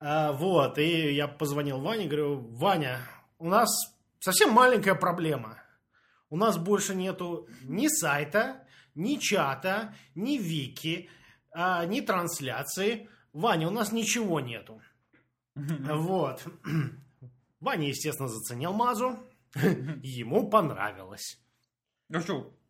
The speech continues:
Speaker 2: по-моему, нормально. <laughs>
Speaker 1: Да.
Speaker 2: М.
Speaker 1: Ну,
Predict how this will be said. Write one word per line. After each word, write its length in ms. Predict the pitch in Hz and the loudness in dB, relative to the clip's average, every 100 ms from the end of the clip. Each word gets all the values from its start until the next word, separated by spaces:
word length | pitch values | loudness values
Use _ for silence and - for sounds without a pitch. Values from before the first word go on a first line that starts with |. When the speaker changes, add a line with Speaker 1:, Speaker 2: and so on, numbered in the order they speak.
| _ | _
Speaker 2:
по-моему, 240 | 127 147 | -10 -8
нормально. 480 | 202 123 113 151 147 - | -8 -8 -8 -8 -6 -4
<laughs> 440 | 196 156 147 170 - 160 - | -2 -4 -8 -12 -12 -16 -16
Speaker 1:
Да. 300 | 127 123 113 107 - | -16 -14 -14 -16 -14
Speaker 2:
М. 500 | 135 127 113 107 - _ _ _ _ _ _ | -10 -8 -8 -10 -14 _ _ _ _ _ _
Speaker 1:
Ну, 300 | - - 214 | -12 -10 -12